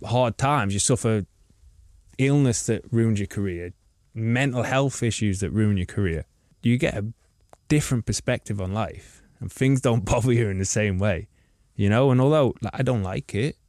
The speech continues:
if, if, uh, if I don't like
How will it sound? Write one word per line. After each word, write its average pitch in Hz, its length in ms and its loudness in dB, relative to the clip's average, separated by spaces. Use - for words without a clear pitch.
if, - 520 -6
if, - 260 -2
uh, 95 220 0
if 120 120 -2
I 123 40 2
don't 139 240 0
like 127 300 0